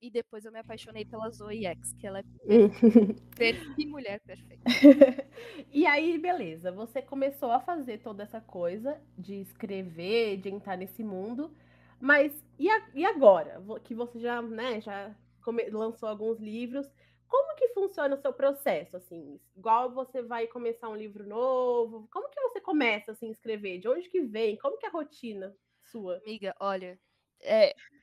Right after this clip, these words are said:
Speaker 1: eu falo que o meu processo é um pouco caótico, por quê?
Speaker 2: <laughs>
Speaker 1: Conversando com amigas escritoras,
Speaker 2: Aham.
Speaker 1: assim, elas são super organizadas, super. Elas fazem, antes de começar o livro,
Speaker 2: Sim.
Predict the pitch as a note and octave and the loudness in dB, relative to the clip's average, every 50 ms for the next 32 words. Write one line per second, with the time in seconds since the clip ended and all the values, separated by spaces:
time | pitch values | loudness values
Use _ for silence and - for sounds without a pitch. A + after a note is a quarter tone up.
0 | _ _ _ _ _ _ _ - A3+ B3 A#3+ A#3+ - B3+ A#3+ A#3+ - - C4+ B3 | _ _ _ _ _ _ _ -2 2 2 2 4 6 6 6 4 2 -8 -10 -6
1 | B3 C4 C4 - D#4 D4 C#4+ - - - A3+ A3 G#3+ G#3+ - - F#3+ G3 G#3 G#3 | -6 -6 -6 -6 -12 -14 -14 -14 -10 -6 -4 -4 -4 -6 -8 -10 -12 -14 -16 -16
2 | - G#3+ F#3 - _ _ - - G3+ A3+ A3+ - D#3+ - - - - _ - D#3+ | -18 -20 -20 -20 _ _ -14 -10 -10 -10 -10 -12 -14 -18 -20 -20 -20 _ -20 -20
3 | - B3+ A#3+ A3+ C#4+ C#4 C#4+ C#4+ C#4+ A#3 G3+ - - _ _ _ _ _ _ _ | -16 -10 -6 -4 -4 -4 -4 0 2 2 2 2 0 _ _ _ _ _ _ _
4 | _ _ - E5 D5+ - _ - - C4+ C4+ C4+ C#4 C4+ D4+ - - E4+ F4+ G4+ | _ _ -20 -20 -20 -20 _ -2 0 0 2 2 2 0 0 0 -2 -6 -8 -10
5 | G#4 F#4 E4 B3 A#3 A3+ G#3 G3+ G3+ G3 F#3 F#3 - - - - _ - - A3 | -8 -4 0 0 0 -2 -4 -8 -8 -8 -10 -10 -14 -12 -12 -12 _ -8 -8 -6
6 | A3 G3 F3 E3 - - - A#3 A#3 C4 B3+ - G3+ G#3 B3 A#3 - - A3 A#3 | -6 -6 -8 -10 -12 -14 -10 -8 -6 -4 -2 -4 -4 -4 -8 -12 -12 -12 -10 -10
7 | A#3 A#3 - - C4+ B3 C4 - - - C4+ A#3 _ - C4 B3 B3 A#3 A3 G#3 | -10 -10 -10 -12 -12 -12 -12 -10 -10 -10 -12 -14 _ -10 -8 -8 -6 -8 -8 -8
8 | G3+ G3 G3 G3 G#3 F#3+ F3 E3 - - - - - - - - - C#4+ D4+ C#4+ | -8 -10 -10 -12 -12 -10 -10 -12 -12 -14 -18 -20 -20 -20 -20 -14 -8 -6 -6 -6
9 | - - - E3+ - - - A3 G#3 G#3 G#3+ G#3+ - - A3+ A3+ A3+ A3 - A#3 | -8 -10 -14 -14 -14 -10 -8 -6 -4 -4 -4 -6 -6 -8 -8 -8 -8 -10 -12 -12
10 | A#3 B3+ E4+ - - F4 D4+ - - - A#3+ A#3 G#3+ G#3 - G3+ G3 F#3 F#3 G3+ | -12 -12 -12 -14 -18 -20 -20 -20 -20 -18 -16 -12 -10 -10 -10 -10 -12 -14 -14 -14
11 | A3+ A#3+ A#3 A#3 G#3 G3 E3+ _ _ - - - - B3 A#3 G#3+ G#3+ | -14 -14 -16 -20 -20 -20 -20 _ _ -20 -20 -16 -14 -12 -12 -12 -14